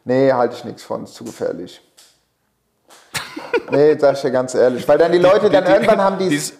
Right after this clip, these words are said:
Speaker 1: irgendwann haben die Leute raus mit dem Bike zu fahren und dann versuchen die so
Speaker 2: Ja.
Speaker 1: um die Kurven zu fetzen
Speaker 2: Ja.
Speaker 1: und zerlegen sich oder bleiben an diesen
Speaker 2: Oder sind die
Speaker 1: Pfosten
Speaker 2: ganz, oder
Speaker 1: hängen.
Speaker 2: si-, oder sind die ganze Zeit am Handy, weil sie ja wissen, dass das Ding von alleine nicht, nicht, nicht umkippt und sowas.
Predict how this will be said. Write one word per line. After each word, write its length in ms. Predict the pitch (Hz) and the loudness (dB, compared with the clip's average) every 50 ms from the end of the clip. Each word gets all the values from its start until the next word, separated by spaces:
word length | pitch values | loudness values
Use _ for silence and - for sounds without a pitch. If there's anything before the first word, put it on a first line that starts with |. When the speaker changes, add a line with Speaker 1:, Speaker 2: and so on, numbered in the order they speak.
| _ _ - | _ _ 2
Speaker 1:
irgendwann 380 | 160 180 220 196 202 190 185 | 2 2 4 2 0 0 2
haben 140 | 180 185 185 | 0 0 0
die 80 | 175 170 | 0 2
Leute 280 | 170 175 175 170 180 131 | 2 2 2 2 0 2
raus 280 | 160 170 196 202 - | 2 2 2 0 -2
mit 100 | 196 180 | -4 -2
dem 140 | 185 175 151 | 0 0 2
Bike 260 | - 160 165 170 - | 2 2 2 0 -2
zu 80 | - - | -6 -10
fahren 300 | - - 165 165 185 185 | -6 -2 0 0 0 0
und 100 | 175 165 | 0 0
dann 140 | 156 151 147 | -2 -2 -2
versuchen 340 | - 160 147 160 165 170 165 | -2 -2 -2 0 0 0 0
die 60 | 165 | 0
so 120 | 147 170 | 0 0
Speaker 2:
Ja. 60 | 196 | 0
Speaker 1:
um 100 | 208 - 208 | 0 0 -4
die 60 | 196 | -6
Kurven 340 | - - 220 233 240 196 170 | -4 0 0 0 0 -2 -6
zu 120 | - 160 | -10 -10
fetzen 580 | 139 - - 135 131 135 - - 170 196 240 - - - | -6 -2 0 0 0 0 -4 -8 -8 -8 -10 -12 -12 -10
Speaker 2:
Ja. 220 | 107 104 104 104 | -8 -6 -6 -4
Speaker 1:
und 140 | 117 139 135 | -4 -2 0
zerlegen 420 | - 175 156 160 180 196 190 175 | 0 2 2 4 2 2 0 0
sich 400 | 147 156 170 185 - - - - - | 0 0 0 0 -2 -6 -12 -6 -4
oder 340 | - 160 156 156 147 147 147 | 0 2 2 4 4 2 0
bleiben 380 | 147 143 156 151 156 160 160 156 | 0 2 2 4 4 2 2 0
an 120 | 143 143 | -2 -2
diesen 160 | 143 147 135 143 | -2 -2 -2 -2
Speaker 2:
Oder 100 | 139 139 | -2 0
sind 140 | 160 202 | 0 0
die 40 | 208 | 0
Speaker 1:
Pfosten 200 | 160 160 - 147 135 | 0 -2 -4 -4 -2
Speaker 2:
ganz, 60 | 143 | 0
oder 80 | - 143 | 0 0
Speaker 1:
hängen. 100 | - 113 | -2 -4
Speaker 2:
si-, 80 | 110 - - _ _ _ _ _ _ _ _ _ _ _ _ _ _ _ _ _ _ _ _ _ - | -6 -10 -12 _ _ _ _ _ _ _ _ _ _ _ _ _ _ _ _ _ _ _ _ _ -6
oder 160 | - 139 135 | -4 -2 -2
sind 160 | 135 151 156 | -2 -2 -4
die 60 | 160 156 | -4 -2
ganze 200 | 147 143 147 156 | -4 -2 -2 -2
Zeit 60 | 127 | -4
am 120 | 120 120 | -2 -2
Handy, 280 | 131 135 156 165 139 117 | -4 -4 -4 -4 -4 -4
weil 100 | 113 113 | -4 -2
sie 100 | 120 117 | -2 -2
ja 80 | 117 | -4
wissen, 200 | 123 135 135 147 | -4 -6 -10 -8
dass 160 | 127 123 123 127 | -6 -6 -6 -8
das 180 | 127 123 123 - | -10 -10 -10 -10
Ding 180 | 135 131 139 | -10 -10 -8
von 160 | 131 135 127 | -6 -6 -4
alleine 340 | 123 120 120 120 127 131 131 | -4 -2 -2 -2 -4 -4 -6
nicht, 300 | 127 127 123 - - - | -8 -10 -10 -12 -14 -14
nicht, 280 | 131 127 131 131 - - | -14 -14 -14 -14 -14 -12
nicht 140 | 135 123 143 | -12 -10 -8
umkippt 380 | 147 147 156 - 131 - - | -8 -8 -8 -10 -10 -10 -10
und 100 | 110 107 | -10 -10
sowas. 400 | 98 107 104 110 135 175 - - | -10 -8 -6 -6 -6 -6 -8 -12